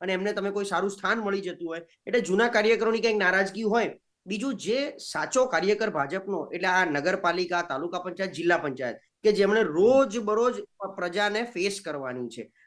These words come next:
અને એ લોકો એમની રજૂઆતો લઈને સચિવાલય સુધી દ-, મેં, હું દર વખતે ઉદાહરણ આપું છું, ફરી એકવાર આપું છું કે નગરપાલિકા, જિલ્લા તાલુકા પંચાયતને સમજવી હોય ને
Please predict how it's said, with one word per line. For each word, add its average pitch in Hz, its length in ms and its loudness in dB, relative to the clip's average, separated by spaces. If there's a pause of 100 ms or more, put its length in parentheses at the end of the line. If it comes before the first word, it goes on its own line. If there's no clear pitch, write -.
અને 190 160 4
એ 202 80 8
લોકો 226 240 4
એમની 233 220 4
રજૂઆતો 233 480 2
લઈને 226 220 -2
સચિવાલય 262 560 -2
સુધી 247 260 -4 (120)
દ-, 196 180 -10
મેં, 196 160 0
હું 226 180 -2
દર 208 160 0
વખતે 226 240 -2
ઉદાહરણ 202 320 -2
આપું 202 240 -6
છું, 233 200 -12
ફરી 247 160 0
એકવાર 220 240 0
આપું 151 260 -4
છું 127 120 -14 (320)
કે 214 100 -2
નગરપાલિકા, 226 1160 2 (140)
જિલ્લા 175 300 -2
તાલુકા 214 400 -2
પંચાયતને 220 580 -6
સમજવી 220 540 -4
હોય 247 160 0
ને 202 280 -4